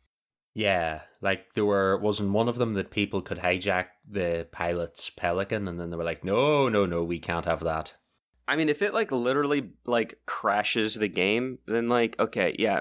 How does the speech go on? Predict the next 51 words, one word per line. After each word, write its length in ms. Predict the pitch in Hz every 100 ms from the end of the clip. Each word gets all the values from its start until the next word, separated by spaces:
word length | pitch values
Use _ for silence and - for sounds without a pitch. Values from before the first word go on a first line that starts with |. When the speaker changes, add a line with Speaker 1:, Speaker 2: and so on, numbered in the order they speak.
| -
Speaker 2:
maybe 420 | 127 151 151 -
fix 420 | - - 117 -
that. 280 | - - - -
But, 160 | -
like, 280 | 135 131 - -
I 40 |
don't 120 | 180 101
know, 160 | 107
if 240 | 131 - 160
it's, 200 | 165 180
like, 200 | 180 151
a 280 | 127 101 - - - _ _ _ _ _ 110 98
dumb 360 | - 113 127 120
thing 360 | - 123 143 117
that 180 | - -
someone 440 | - - 110 107 107
can 200 | 104 98
do 400 | 104 113 117 113
for 640 | - 117 107 101 98 85 _ _ _ _ _
entertainment 640 | 117 107 101 117 117 110 -
with 120 | 90
their 140 | 98
friends, 500 | - 104 107 110 104
or, 300 | 95 92 90 -
you 160 | - 117
know, 220 | 107 117
like, 280 | 113 107 104
what's, 360 | 98 120 - -
what 240 | 139 123
really 360 | 113 147 147 143
is 160 | 127
the 80 | 117
harm 300 | 131 151 120
in 100 | 87
it 80 | 82
all? 280 | 80 95 _ _ _ _ _ -
Speaker 1:
I 160 | 139
played 340 | 139 135 127 123
there 180 | 123
a 60 | 117
while 260 | 101 104 104
ago 200 | 107 98
with 300 | 90 85 98
Lucas 380 | 98 127 120
one 160 | 127 123
evening, 380 | 123 123 120 117
and 500 | 92 92 90 90 87
he 100 | 90
was 140 | 87
like, 160 | 87 85
"Right, 240 | 95 85